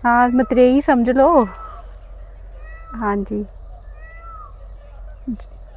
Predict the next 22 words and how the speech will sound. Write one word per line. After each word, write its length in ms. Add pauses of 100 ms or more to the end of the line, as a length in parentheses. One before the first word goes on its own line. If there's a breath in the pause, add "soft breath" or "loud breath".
(340)
ਨੰਬਰ, 500
ਨੰਬਰ 360
ਨਾ 200
ਮੈਂ 180
ਫੁੱਫੜ 320
ਜੀ 140
ਮਿਲੇ 300
ਸੀ 80
ਮੈਨੂੰ 340
ਇੱਥੇ 280
ਤੇ 120
ਮੈਂ 320
ਉਹਨਾਂ 240
ਤੋਂ 120
ਹੀ 60
ਲਿਆ, 260
ਜੇ 100
ਹੁਣੇ 240
ਹੀ 60
ਲਿਆ 300
ਵਾ। 140 (3000)
ਹਾਂਜੀ। 380